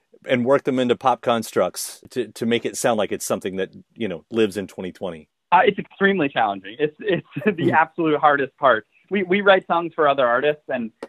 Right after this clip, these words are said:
Speaker 2: we, we often say that it's, it's a lot easier, uh, when we're writing songs for, for other artists, just 'cause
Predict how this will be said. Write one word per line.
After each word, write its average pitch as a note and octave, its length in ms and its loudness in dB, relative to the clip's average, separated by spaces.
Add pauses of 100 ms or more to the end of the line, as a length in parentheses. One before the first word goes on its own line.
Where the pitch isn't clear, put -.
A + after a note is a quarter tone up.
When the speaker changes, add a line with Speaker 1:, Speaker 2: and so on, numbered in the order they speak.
(120)
Speaker 2:
we, C#3+ 220 -2
we C3+ 160 0
often A#2+ 340 4
say A#2 200 2
that G#2 160 -2
it's, G2 120 -10 (220)
it's - 200 2
a C#3+ 60 6
lot B2 360 6
easier, C3 600 2
uh, A#2+ 200 -2 (140)
when C#3 140 -4
we're B2+ 100 -4
writing A#2 300 -4
songs A#2+ 300 -6
for, B2 260 -6
for B2 160 0
other A2+ 160 0
artists, A2+ 300 -4
just D3+ 140 -12
'cause F#3 180 -6